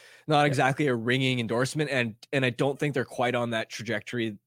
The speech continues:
Speaker 1: that, um, the Garland line
Speaker 2: Sure.
Speaker 1: is in,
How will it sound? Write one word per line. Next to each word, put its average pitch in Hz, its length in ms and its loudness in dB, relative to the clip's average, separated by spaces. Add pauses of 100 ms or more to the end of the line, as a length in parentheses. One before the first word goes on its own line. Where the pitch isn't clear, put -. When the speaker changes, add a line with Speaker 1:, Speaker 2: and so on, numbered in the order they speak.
(140)
Speaker 1:
that, 107 320 -2
um, 95 340 -6 (480)
the 101 500 -2 (880)
Garland 131 340 2
line 139 360 2
Speaker 2:
Sure. 180 180 0
Speaker 1:
is 151 220 2
in, 131 160 -2